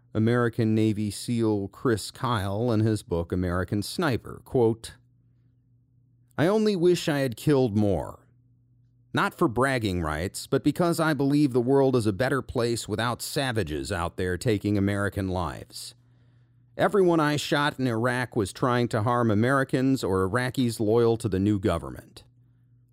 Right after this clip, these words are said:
I had a job to do as a seal. I killed the enemy,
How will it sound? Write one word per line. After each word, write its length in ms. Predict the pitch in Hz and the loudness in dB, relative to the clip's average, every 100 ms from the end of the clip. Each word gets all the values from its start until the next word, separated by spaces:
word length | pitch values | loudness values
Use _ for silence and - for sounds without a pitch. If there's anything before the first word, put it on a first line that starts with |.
| _ _ | _ _
I 100 | 110 | -2
had 180 | 151 160 | 2 2
a 60 | |
job 420 | 131 139 135 123 104 | 2 2 2 0 -2
to 80 | 117 | 2
do 220 | 107 104 | 4 2
as 140 | 98 | 2
a 60 | 104 | -2
seal. 500 | - 110 71 - - _ _ _ _ _ _ _ _ - | -2 -4 -4 -10 -20 _ _ _ _ _ _ _ _ -6
I 120 | 107 | -6
killed 340 | - 151 139 | 0 2 2
the 160 | 135 127 | 2 2
enemy, 460 | 107 85 71 - | 2 -2 -8 -16